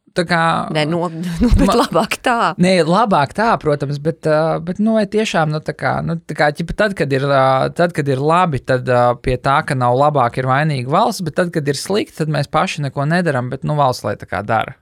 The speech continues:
Speaker 1: Nu, tas tā arī, nu, tas ir absurdi. Jo vienkārši tā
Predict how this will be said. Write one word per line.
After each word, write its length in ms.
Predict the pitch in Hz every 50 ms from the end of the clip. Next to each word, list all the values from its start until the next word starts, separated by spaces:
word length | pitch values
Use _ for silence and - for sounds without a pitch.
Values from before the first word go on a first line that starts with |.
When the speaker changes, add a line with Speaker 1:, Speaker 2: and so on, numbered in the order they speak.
| _ - -
Speaker 1:
Nu, 160 | - 185 202
tas 180 | 214 214 -
tā 160 | - - - 208 190 196 196 185 196
arī, 280 | 196 214 202 165 139 143
nu, 220 | 170 202 220 214 214
tas 200 | 196 247 220 -
ir 140 | 247 214 185
absurdi. 480 | 175 180 - - - 117 110 113 123 - _ _ _ _ - - _ _ _ -
Jo 160 | 147 147 151 151 - - - - -
vienkārši 360 | - - 160 165 165 151 139 -
tā 120 | 170 156